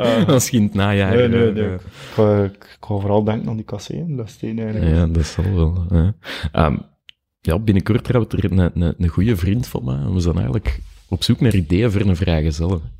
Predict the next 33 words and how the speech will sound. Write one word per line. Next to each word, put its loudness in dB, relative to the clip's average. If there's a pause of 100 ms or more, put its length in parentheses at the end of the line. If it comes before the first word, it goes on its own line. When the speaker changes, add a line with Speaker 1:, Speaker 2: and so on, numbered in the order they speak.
Speaker 2:
Ik -14
heb, -6
eh, 2
ik -2
heb -4
gezien 2
dat 0
je 0 (520)
onlangs, 0
of -6
vorig -4
jaar, -4
dat -4
je 2
de -2
vrijgezellen 2
mocht -2
organiseren, 0
denk -4
ik. -6
Speaker 1:
Ja. 4 (420)
Speaker 2:
Van, 0
eh, 2
Speaker 1:
Van 0
de -6
Klerk. -6
Speaker 2:
de -4
Klerk -2
was 0
het, -6
Speaker 1:
Ja. -4
Speaker 2:
hè? -2
Speaker 1:
Ja. 0